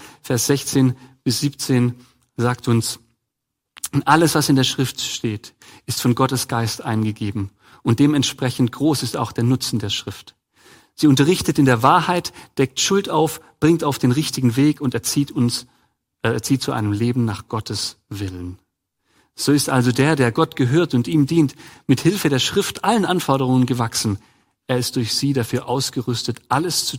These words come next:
tun, was gut und richtig ist." Die Schrift, die Bibel, bist du ausgerüstet,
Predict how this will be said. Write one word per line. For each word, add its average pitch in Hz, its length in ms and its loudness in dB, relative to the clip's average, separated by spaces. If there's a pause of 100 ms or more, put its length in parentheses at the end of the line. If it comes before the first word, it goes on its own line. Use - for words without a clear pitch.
tun, 160 440 -2
was - 320 -10
gut 147 420 -6 (640)
und 120 240 -10
richtig 107 380 -10
ist." - 420 -14 (1160)
Die 131 80 -14
Schrift, - 580 -6 (720)
die - 60 -8
Bibel, 127 600 -2 (720)
bist - 160 -12
du - 80 -10
ausgerüstet, - 1080 -6